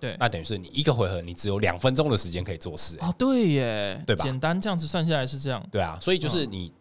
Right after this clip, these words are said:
Speaker 2: 在现在的赛制，
Speaker 1: 嗯。嗯。
Speaker 2: 或者是现在的环境，
Speaker 1: 是，是，是。
Speaker 2: 所以其实更考验玩家对于你的，就是套牌操作的熟悉度跟，
Speaker 1: 对。
Speaker 2: 跟速度。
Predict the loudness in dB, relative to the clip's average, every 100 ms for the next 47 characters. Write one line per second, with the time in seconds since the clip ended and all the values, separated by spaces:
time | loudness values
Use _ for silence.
0 | -4 0 0 2 2 2 2 0 0 0
1 | -2 -6 -8 -12 -10 -10 -14 -4 -2 0
2 | -2 -4 -6 -12 -8 -6 -2 -4 -4 -6
3 | -2 0 0 0 -4 -2 -4 -2 -2 0
4 | -2 -2 -2 -2 -4 -4 -8 -12 -14 -16
5 | -16 -18 -10 -8 -2 -2 -2 -6 -4 -2
6 | -4 -4 -6 -6 -2 -2 2 0 0 -2
7 | -2 2 4 4 -2 -8 -16 _ -2 0
8 | 0 -2 -6